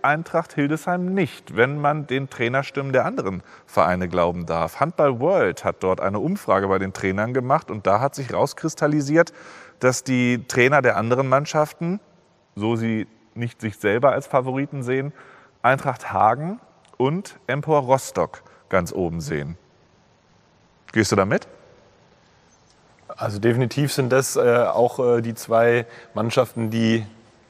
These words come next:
Speaker 2: mir neben uns, äh, natürlich, äh, als erstes in, in den Sinn kommen würden. Ähm, ja, wenn man Hagen den Kader anschaut,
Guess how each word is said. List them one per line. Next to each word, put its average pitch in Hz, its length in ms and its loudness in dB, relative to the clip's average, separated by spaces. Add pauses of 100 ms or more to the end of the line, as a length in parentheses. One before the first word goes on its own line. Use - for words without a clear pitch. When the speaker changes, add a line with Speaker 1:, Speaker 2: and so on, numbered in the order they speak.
(100)
Speaker 2:
mir 127 340 4
neben 117 300 0
uns, 131 340 0
äh, 127 160 2
natürlich, 123 520 -2
äh, 117 100 2
als 107 500 2
erstes - 340 -2
in, 120 220 -4
in 117 160 -2
den 113 80 -2
Sinn 127 240 -6
kommen 123 300 -4
würden. 127 280 -4 (520)
Ähm, 101 520 2 (180)
ja, 98 200 -2 (220)
wenn 104 140 -4
man 107 140 0
Hagen 113 360 4
den 110 120 0
Kader 110 340 4
anschaut, 117 480 2